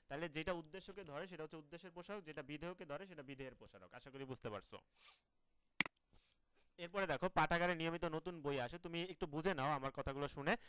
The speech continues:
কারণ তুমি যদি এটি নোট করো আমার কথা না শুনে, তাহলে হবে কি, আমি বুঝাই দিচ্ছি, এটা যদি তুমি বুঝতে পারো, তুমি কিন্তু ভুলে গেলেও লিখতে পারবা। আর যদি, আহ, এইটা তুমি নি-, মুখস্থ করো, ভুলে গেলে কিন্তু ভুল হয়ে যাবে। দেখো, এখানে উদ্দেশ্য হচ্ছে পাঠাগার, হ্যাঁ, এটা হচ্ছে আমাদের সাবজেক্ট।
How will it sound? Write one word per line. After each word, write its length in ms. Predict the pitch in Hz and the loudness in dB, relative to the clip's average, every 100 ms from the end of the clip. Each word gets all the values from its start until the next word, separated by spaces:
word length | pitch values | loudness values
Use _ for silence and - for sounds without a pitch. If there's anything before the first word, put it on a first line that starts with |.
| - - | -16 0
কারণ 240 | 135 151 | 0 0
তুমি 140 | 160 | -4
যদি 180 | 160 165 | -2 0
এটি 320 | 170 175 185 | 2 2 0
নোট 300 | 143 131 180 - | -2 2 2 2
করো 220 | 180 139 | 2 6
আমার 200 | 160 147 | 6 4
কথা 200 | 147 139 | 0 0
না 140 | 143 139 | 2 2
শুনে, 240 | 143 185 | 0 -4
তাহলে 240 | 175 151 156 | 2 2 4
হবে 180 | 165 | 2
কি, 120 | 175 131 | 0 0
আমি 260 | 135 147 | 0 -4
বুঝাই 400 | 139 135 143 180 | -6 -4 0 0
দিচ্ছি, 240 | 165 - 180 | -2 -8 -8
এটা 120 | 165 | -8
যদি 180 | 156 156 | -10 -10
তুমি 160 | 165 | -10
বুঝতে 300 | 151 165 190 | -8 -6 0
পারো, 220 | 165 175 233 - - | 4 4 2 -8 -16
তুমি 140 | 147 | -12
কিন্তু 180 | 147 151 | -10 -10
ভুলে 280 | 123 151 185 | -2 4 6
গেলেও 200 | 165 151 | 8 6
লিখতে 260 | 143 - 120 | 4 0 0
পারবা। 340 | 101 113 160 | 2 4 4
আর 80 | 127 | 4
যদি, 240 | 135 147 | -2 -4
আহ, 800 | 135 _ 127 113 107 104 104 110 - _ _ _ - | -4 _ -12 -8 -6 -6 -6 -8 -12 _ _ _ -6
এইটা 260 | 147 170 | -4 -2
তুমি 320 | 165 170 170 160 | -4 -4 -6 -8
নি-, 260 | 143 151 | -10 -12
মুখস্থ 320 | 143 185 202 | -8 -8 -6
করো, 220 | 165 165 185 | -4 -2 -2
ভুলে 240 | 175 170 | -4 -2
গেলে 200 | 151 147 | -2 -4
কিন্তু 160 | 147 151 | -6 -8
ভুল 200 | 156 143 | -4 -2
হয়ে 140 | 107 | -4
যাবে। 260 | - 101 - _ - - | -8 -16 -18 _ -20 -6
দেখো, 140 | 156 | -2
এখানে 260 | 196 180 180 | 0 0 0
উদ্দেশ্য 420 | 165 156 185 - | -2 0 0 2
হচ্ছে 300 | 170 - 220 | 0 6 6
পাঠাগার, 500 | - 165 160 110 85 | 8 4 4 -2 -4
হ্যাঁ, 300 | 151 208 110 | -6 -4 -4
এটা 220 | 120 147 | -4 -2
হচ্ছে 160 | 156 170 | 0 0
আমাদের 180 | 156 156 | 0 0
সাবজেক্ট। 500 | 156 123 113 214 | 0 -2 4 2